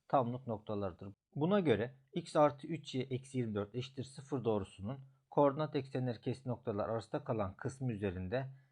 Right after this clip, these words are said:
ekseni kesik noktalar hariç kaç tane tamlık noktası vardır?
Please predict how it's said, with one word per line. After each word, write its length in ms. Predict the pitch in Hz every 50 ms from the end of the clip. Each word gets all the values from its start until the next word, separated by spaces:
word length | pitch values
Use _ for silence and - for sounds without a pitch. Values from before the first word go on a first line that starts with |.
| _ _
ekseni 360 | - 123 - - - 120 113 -
kesik 240 | - 110 98 -
noktalar 380 | 110 104 - - - 92 92 92
hariç 420 | 104 127 117 104 117 131 131 - -
kaç 260 | - 151 131 - -
tane 220 | - 98 92 95 98 -
tamlık 320 | - 123 104 92 - -
noktası 560 | 117 104 - - - 78 - _ - - -
vardır? 460 | 120 98 82 - - - - - _